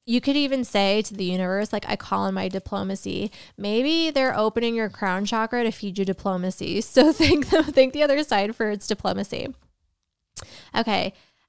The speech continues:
After Capricorn comes Aquarius. I'm gonna use the dead people deck for you, the dead, dead person deck for you too. I don't know if that's, like,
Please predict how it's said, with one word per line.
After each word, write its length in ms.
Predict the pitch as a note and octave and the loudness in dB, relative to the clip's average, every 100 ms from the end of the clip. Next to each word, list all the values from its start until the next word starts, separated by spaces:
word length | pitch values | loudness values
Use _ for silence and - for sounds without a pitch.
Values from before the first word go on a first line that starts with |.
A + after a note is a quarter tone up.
| _ | _
After 380 | - A3 A3 E4 | 2 4 2 -2
Capricorn 580 | D#4+ A#3+ G3+ G#3+ A3+ B3 | 0 0 0 -4 -4 -2
comes 240 | A3+ F#3+ | -4 -4
Aquarius. 640 | B3 - - - - A1 - | -4 -4 -2 -2 -4 -6 -8
I'm 80 | G#3+ | -8
gonna 140 | A3 | -4
use 200 | A3+ A#3 | -2 -2
the 120 | A3+ | -4
dead 240 | G#3 F#3+ - | -2 -4 -6
people 260 | G#3 G3+ | -8 -8
deck 240 | G3+ F3 - | -2 -2 -2
for 160 | G3 | -4
you, 180 | F#3+ - | -8 -8
the 180 | A3+ G3+ | -8 -4
dead, 200 | F#3 F3+ - _ _ | -4 -6 -10 _ _
dead 180 | - - | -10 -10
person 360 | - G#3 A3 | -12 -12 -10
deck 240 | G#3 - - | -10 -10 -12
for 140 | - | -10
you 140 | - - | -10 -10
too. 180 | - - - A#3 - _ - | -6 -4 -4 -8 -14 _ -6
I 60 | |
don't 140 | A3 A3+ | 0 0
know 80 | G#3+ | 0
if 60 | |
that's, 160 | G3 F#3 | -2 -6
like, 320 | F#3+ - - | -6 -6 -10